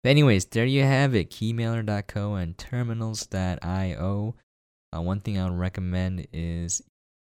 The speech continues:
don't ask for too many keys, 'cause if you get them, you have to cover all those games, right? So try to realistically think about how much content you can curate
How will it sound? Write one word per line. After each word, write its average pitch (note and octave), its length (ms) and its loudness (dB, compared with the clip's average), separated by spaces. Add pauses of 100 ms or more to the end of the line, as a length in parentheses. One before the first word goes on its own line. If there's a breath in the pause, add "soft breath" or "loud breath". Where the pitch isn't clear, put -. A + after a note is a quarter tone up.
(100)
don't A#2+ 220 0
ask A#2 300 -2
for A#2+ 100 2
too A2 240 -4
many G#2 240 -2
keys, G2+ 600 -4
'cause F#2 180 -6
if F#2 160 -4
you G2 60 -4
get G#2 260 -4
them, F2 180 -2
you F#2 60 2
have G2+ 100 -2
to F#2 80 -8
cover F2 320 -4
all F2 200 -4
those E2+ 240 -6
games, E2 420 -6
right? B2 260 -4 (560)
So F#2+ 220 -4
try B2 500 0
to A2+ 380 -4
realistically G2 800 -4
think G2 260 -8
about E2 380 -4
how F#2 180 -2
much F2+ 240 -4
content E2+ 460 -6
you D2 160 -10
can D#2+ 160 -8
curate D#2 500 -6